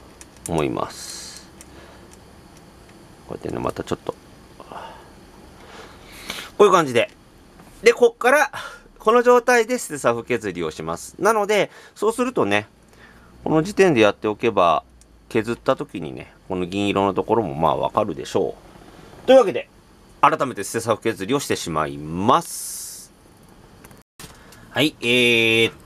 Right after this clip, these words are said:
と、サンダーバードの内装ですけども、こういう感じでですね、マスキングしてしまいました。ここまで組んで黒サフ拭いて、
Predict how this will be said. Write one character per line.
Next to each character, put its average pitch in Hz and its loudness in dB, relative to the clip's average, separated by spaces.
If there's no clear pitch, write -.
と、 180 6
サ 131 2
ン - -2
ダ 131 4
ー 127 0
バ 131 4
ー - 2
ド 98 -4
の 73 -8
内 113 2
装 101 -6
で 98 -4
す - -12
け 85 -8
ど 80 -6
も、 78 -8
こ 165 2
う - 8
い - 8
う - 0
感 170 4
じ 160 -2
で 160 0
で 120 0
す 92 -8
ね、 90 0
マ 85 0
ス - -16
キ 117 -2
ン 127 0
グ 127 0
し 120 -6
て 120 -2
し - -4
ま 113 4
い 110 2
ま 107 -2
し - -14
た。 - -6
こ - -18
こ 151 2
ま 170 4
で 151 -2
組 165 2
ん 156 4
で 156 4
黒 139 4
サ 139 2
フ 151 -8
拭 151 -2
い 147 -4
て、 190 2